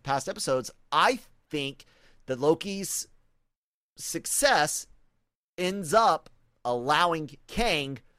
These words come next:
loose. Now, whether that's because he's imprisoned right now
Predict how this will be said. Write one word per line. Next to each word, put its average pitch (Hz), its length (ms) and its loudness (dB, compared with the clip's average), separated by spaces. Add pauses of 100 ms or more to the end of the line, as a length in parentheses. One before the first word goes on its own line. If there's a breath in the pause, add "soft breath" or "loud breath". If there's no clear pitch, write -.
(580)
loose. - 680 -2
Now, 127 260 -2 (200)
whether 151 300 2
that's 143 260 0
because 143 320 -4
he's 151 160 -8
imprisoned 170 920 -6 (200)
right 190 220 -2
now 214 380 0